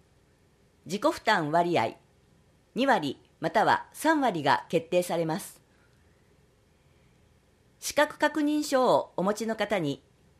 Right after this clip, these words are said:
七月下旬までに自己負担割合を表示した新しい大阪府国民健康保険高齢受給者証を交付します。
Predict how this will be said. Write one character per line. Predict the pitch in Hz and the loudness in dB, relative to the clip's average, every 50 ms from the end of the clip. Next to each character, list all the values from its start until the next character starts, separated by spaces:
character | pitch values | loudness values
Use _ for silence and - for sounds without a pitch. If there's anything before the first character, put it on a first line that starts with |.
| _ _ _ _ _ _ _ _ _ _ - | _ _ _ _ _ _ _ _ _ _ -6
七 | - 190 220 269 277 | -2 -2 0 0 0
月 | 294 302 294 - 294 | -2 -2 -4 -4 -4
下 | 277 285 262 | -2 -2 -2
旬 | 247 294 277 269 | 0 -2 -2 0
ま | 269 269 | 0 0
で | 214 190 160 | 0 -2 -2
に | 147 131 - - _ _ _ _ _ _ _ _ _ _ _ _ _ _ _ _ - | -2 -4 -6 -8 _ _ _ _ _ _ _ _ _ _ _ _ _ _ _ _ -14
自 | - 180 196 | -12 -4 4
己 | - 277 | 4 4
負 | - - | 4 4
担 | - 285 285 285 277 | 0 2 2 2 2
割 | 294 294 269 269 240 | 0 0 0 0 0
合 | 202 185 175 156 147 | 0 0 2 4 4
を | 139 135 - - - - | 4 4 2 0 -8 0
表 | 196 170 180 190 | 2 2 2 2
示 | 180 180 | 0 -8
し | - - | -8 -4
た | - 165 151 - - - _ _ _ _ _ _ _ _ _ _ _ _ _ _ _ _ _ _ - | 0 0 0 0 -2 -14 _ _ _ _ _ _ _ _ _ _ _ _ _ _ _ _ _ _ -4
新 | - 175 - 247 294 320 311 | -2 2 4 4 4 4 0
し | - - 302 262 180 | -2 -4 -4 -2 -4
い | 131 - _ _ _ _ _ _ _ _ _ _ _ _ _ - | -4 -6 _ _ _ _ _ _ _ _ _ _ _ _ _ 0
大 | 196 220 | 0 2
阪 | 247 - 269 254 - 240 | 2 0 -2 0 0 0
府 | 254 - 170 147 - - _ _ _ _ _ _ | 0 0 -4 -4 -4 -6 _ _ _ _ _ _
国 | - 190 175 294 294 302 | -6 -4 -2 -2 -2 0
民 | 302 294 285 | 0 -2 -2
健 | 285 311 302 285 | -2 -2 -2 -2
康 | 285 - 277 277 285 | -2 0 0 0 0
保 | 285 262 | 0 -4
険 | 262 - 170 143 123 - _ _ _ _ _ _ _ _ _ _ _ _ _ _ _ - | -2 -2 -2 -2 -2 -6 _ _ _ _ _ _ _ _ _ _ _ _ _ _ _ 2
高 | - 262 262 269 | 6 6 6 8
齢 | 247 247 233 226 220 - - - | 8 6 6 6 2 0 -2 -4
受 | 139 156 - | -10 -8 -6
給 | - 269 294 | -4 -4 -2
者 | 285 311 294 | 0 0 -2
証 | 294 294 277 269 269 247 240 233 | 0 0 0 2 4 4 4 4
を | 226 - - - | 2 0 0 4
交 | 190 185 185 | 4 4 4
付 | 190 180 | 4 0
し | - - 175 | -8 -6 -4
ま | 170 160 - | -4 -4 -6
す。 | - - - _ | -8 -14 -20 _